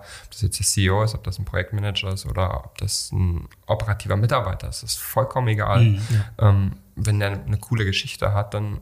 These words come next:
Speaker 1: ist das total interessant und bringt viel mehr Mehrwert, als wenn ich vielleicht einen High-Level-C-E-O-Talk habe
Speaker 2: Mhm.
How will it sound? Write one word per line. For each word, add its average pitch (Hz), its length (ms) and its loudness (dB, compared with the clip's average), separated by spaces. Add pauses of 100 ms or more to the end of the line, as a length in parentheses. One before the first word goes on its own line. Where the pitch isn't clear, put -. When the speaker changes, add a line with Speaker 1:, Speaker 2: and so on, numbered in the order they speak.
Speaker 1:
ist - 160 -4
das 101 140 -4
total - 300 0
interessant 104 440 -2
und 101 220 -6
bringt 107 220 2
viel 123 180 2
mehr 110 160 4
Mehrwert, 107 480 0 (300)
als 107 200 2
wenn 110 140 2
ich 110 120 0
vielleicht 101 400 -2
einen 95 300 0 (200)
High-Level-C-E-O-Talk 104 1400 0
habe 104 460 0
Speaker 2:
Mhm. 113 320 4